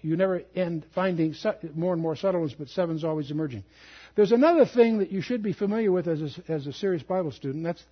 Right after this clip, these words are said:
what we call types. The more contemporary vocabulary we call a model, but the classical literary word is, is a type. Abraham's offering of Isaac in Genesis twenty-two is the classic type,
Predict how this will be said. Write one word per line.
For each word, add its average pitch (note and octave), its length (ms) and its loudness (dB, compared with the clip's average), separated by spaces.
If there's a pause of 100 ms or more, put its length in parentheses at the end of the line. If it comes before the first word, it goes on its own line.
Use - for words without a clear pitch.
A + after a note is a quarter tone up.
(120)
what E3 120 -6
we D#3 80 -4
call D3+ 240 -4
types. - 420 -6 (880)
The D3+ 60 -2
more F#3 140 4
contemporary E3+ 720 -2
vocabulary D3+ 540 0
we C#3 60 -6
call D#3 300 0
a C3+ 60 0
model, C3+ 540 -4 (840)
but C3+ 140 -8
the C3 80 -8
classical D3 500 -2
literary D3+ 320 0
word C#3+ 220 -2
is, B2+ 100 -4
is C3 300 -8
a B2+ 40 -8
type. - 380 -4 (400)
Abraham's G3 420 4
offering F#3 360 2
of E3+ 80 0
Isaac F3 500 2
in B2+ 80 -6
Genesis D3+ 300 -2
twenty-two D#3+ 420 0
is B2 100 -4
the C#3 80 -6
classic F#3+ 600 2 (480)
type, G#2+ 280 -2